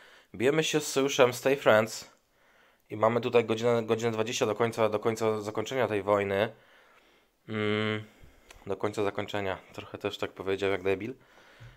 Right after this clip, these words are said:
E, do końca wojny oczywiście. Zostało nam tu kilka, kilka defów przeciwnika do zbicia. A mamy tych ataków szesnaście, przeciwnik też ma szesnaście.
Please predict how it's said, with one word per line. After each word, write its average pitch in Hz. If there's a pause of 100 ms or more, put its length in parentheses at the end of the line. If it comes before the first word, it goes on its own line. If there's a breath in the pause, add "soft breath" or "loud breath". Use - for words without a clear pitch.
E, 104
do 113
końca 131
wojny 127
oczywiście. 107 (720 loud breath)
Zostało 165
nam 165
tu 160
kilka, 143 (1160 loud breath)
kilka 110
defów 107
przeciwnika 104
do 101
zbicia. 98 (460 loud breath)
A 95
mamy 113
tych 131
ataków 120
szesnaście, 117
przeciwnik 107
też 117
ma 127
szesnaście. 107